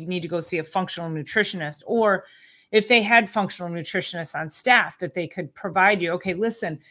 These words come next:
you know, you, you're close to death. And if we don't do this, then you're gonna die. However, we're gonna bring you back." <laughs> But this, these are things you have to do to make sure that it doesn't have a long-term impact. So, um,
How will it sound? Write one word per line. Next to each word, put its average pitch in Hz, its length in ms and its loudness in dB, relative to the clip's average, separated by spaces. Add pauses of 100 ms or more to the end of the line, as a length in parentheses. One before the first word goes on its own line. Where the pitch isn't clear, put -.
(200)
you 190 100 0
know, 180 440 2
you, 185 220 -2
you're 220 320 4
close 240 340 0
to 214 80 -2
death. 175 380 4
And 170 80 -6
if - 120 -10
we 240 100 -2
don't 220 200 0
do 269 200 -2
this, 180 440 2 (300)
then 170 560 4
you're 208 160 2
gonna 196 140 2
die. 190 540 6 (300)
However, 185 760 6
we're 208 160 2
gonna 254 120 0
bring 285 200 2
you 285 100 0
back." 233 440 6
<laughs> - 300 -8 (360)
But 214 280 2
this, 240 180 2
these 226 260 0
are 220 60 2
things 202 240 -2
you 208 60 0
have 190 100 -2
to 185 100 -12
do 202 300 0
to 185 60 -2
make 180 180 -4
sure 185 160 -4
that 170 100 -4
it 156 100 -10
doesn't 165 240 -4
have 160 120 -4
a 160 60 -6
long-term 151 420 -8
impact. 180 400 -6
So, 165 300 -4 (400)
um, 151 400 0